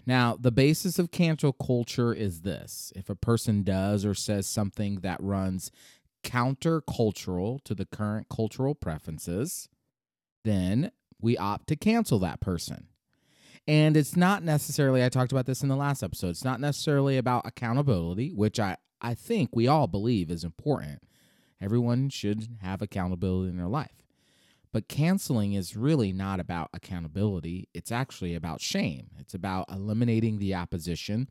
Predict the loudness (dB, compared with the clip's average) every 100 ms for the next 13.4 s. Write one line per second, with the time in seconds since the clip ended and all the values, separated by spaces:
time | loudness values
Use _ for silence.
0 | _ _ -20 -20 -10 2 8 10 10 6
1 | 6 4 4 0 0 0 2 0 0 -6
2 | -14 _ -12 -6 2 4 2 0 0 2
3 | 2 0 -4 -8 -6 -8 -10 -14 _ _
4 | _ _ _ _ _ -4 6 8 8 6
5 | 4 4 4 2 0 0 -2 -4 -2 0
6 | 2 2 0 0 -2 -2 -4 -4 -6 -4
7 | -2 0 0 -2 -2 -6 -6 -2 -2 0
8 | 0 0 -2 -4 -6 -6 -8 -8 -8 -8
9 | -10 -10 -8 -6 -8 -6 -8 -8 -10 -2
10 | -2 -2 -4 -4 -4 -6 -8 _ _ _
11 | _ 6 6 6 4 0 2 -2 -6 -4
12 | 0 4 6 6 2 -2 -2 2 2 2
13 | 0 -2 -4 -6